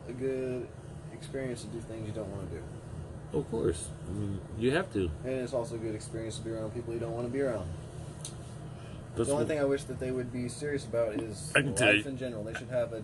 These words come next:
Speaker 1: general life class where, like, you learn how to do taxes, you learn how to credit score, shit
Speaker 2: I mean,
Speaker 1: like that. You learn how to fucking, you know,
Speaker 2: no, that makes
Speaker 1: manage
Speaker 2: sense
Speaker 1: bills,
Speaker 2: to me.
Speaker 1: how to
Speaker 2: That,
Speaker 1: manage
Speaker 2: that,
Speaker 1: money.
Speaker 2: that does make sense to me.
Speaker 1: That's one of the biggest things in
Speaker 2: But I'm
Speaker 1: there.
Speaker 2: also,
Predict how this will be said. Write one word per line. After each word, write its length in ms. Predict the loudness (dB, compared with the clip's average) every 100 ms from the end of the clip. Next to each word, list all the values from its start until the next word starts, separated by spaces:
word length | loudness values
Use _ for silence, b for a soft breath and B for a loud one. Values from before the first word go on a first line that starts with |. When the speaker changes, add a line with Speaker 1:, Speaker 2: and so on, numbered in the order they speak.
| -6
Speaker 1:
general 360 | -6 -4 -4 0
life 280 | 0 0 -4 -10 -10 -12 -4
class 360 | 0 0 0 -4
where, 180 | -2 2
like, 240 | 4 2 2 -2
you 60 |
learn 200 | -2 0
how 100 | 0
to 80 | 0
do 180 | 0 -2
taxes, 540 | 2 4 2 0 -4 -4
you 60 | -4
learn 180 | -2 0
how 140 | 2
to 220 | 2 0 -2 -6 0
credit 260 | 2 2 0
score, 460 | -2 -2 0 -2 -6 B B B B B -6 0
shit 100 | 6
Speaker 2:
I 40 |
mean, 220 | 8 10
Speaker 1:
like 100 | 10
that. 180 | 8 6
You 80 | 2
learn 200 | 0 0
how 180 | 0 -2
to 60 |
fucking, 680 | 0 -2 -2 -2 -4 -4 -6 -8 -10 -6
you 80 | -2
know, 360 | 0 0 -2 2
Speaker 2:
no, 360 | 4 6 4 0 B B -10 0
that 160 | 2 4
makes 280 | 4 6
Speaker 1:
manage 180 | 6 6
Speaker 2:
sense 20 |
Speaker 1:
bills, 420 | 6 8 8 4 4
Speaker 2:
to 40 |
me. 40 | 2
Speaker 1:
how 60 |
to 60 | 2
Speaker 2:
That, 60 | 2
Speaker 1:
manage 180 | 2 4
Speaker 2:
that, 140 | 2
Speaker 1:
money. 160 | 2 2
Speaker 2:
that 260 | 2 2 4
does 220 | 4 4
make 240 | 2 0
sense 220 | 0 -2
to 100 | -2
me. 220 | -2 0 -2 -4
Speaker 1:
That's 160 | -2
one 80 | -2
of 60 | 0
the 80 |
biggest 300 | 0 -2 -2
things 220 | -4 -2 2
in 80 |
Speaker 2:
But 120 | 6 6
I'm 120 | 6
Speaker 1:
there. 80 | 6
Speaker 2:
also, 260 | 4 4